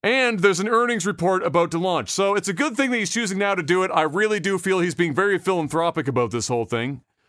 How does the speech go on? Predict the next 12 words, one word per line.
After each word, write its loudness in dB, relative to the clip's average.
Really 2
laying 2
down 2
on -2
the -2
sword 0
for -6
the 0
rest 0
of -6
the -4
team. -2